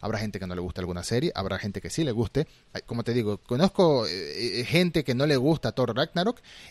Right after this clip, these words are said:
y tiene que ver Thor Ragnarok si quiere entender después alguna otra secuencia, ¿no? Si quieres entender de dónde sacar este, tus poderes nuevos,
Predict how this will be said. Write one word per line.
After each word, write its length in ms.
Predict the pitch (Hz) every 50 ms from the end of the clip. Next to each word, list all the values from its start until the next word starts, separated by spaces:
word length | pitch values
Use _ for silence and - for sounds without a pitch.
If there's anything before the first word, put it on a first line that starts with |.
| - -
y 380 | - 127 120 113 107 104 95 - - - - - - _ _ _ _ _ - - - - - _ -
tiene 200 | - 107 95 135
que 80 | - 113
ver 160 | 98 - 180
Thor 160 | - 90 87
Ragnarok 320 | 110 139 170 147 120 107
si 100 | - -
quiere 140 | - - 113
entender 400 | 120 113 - 113 107 104 117 110
después 260 | 104 98 - - 113 101
alguna 280 | 107 107 104 107 104 101
otra 220 | 104 98 - -
secuencia, 460 | - 95 - - 143 156 139 - 104
¿no? 80 | 117 160
Si 100 | - -
quieres 220 | 107 123 127 127
entender 340 | 127 113 113 110 113 127 123
de 80 | 117 113
dónde 160 | 113 117 110
sacar 240 | 101 - 101 107 101
este, 160 | 95 - 104
tus 220 | - - 113 -
poderes 360 | - - 104 98 104 98 92 95
nuevos, 560 | 104 131 165 185 185 170 147 139 131 117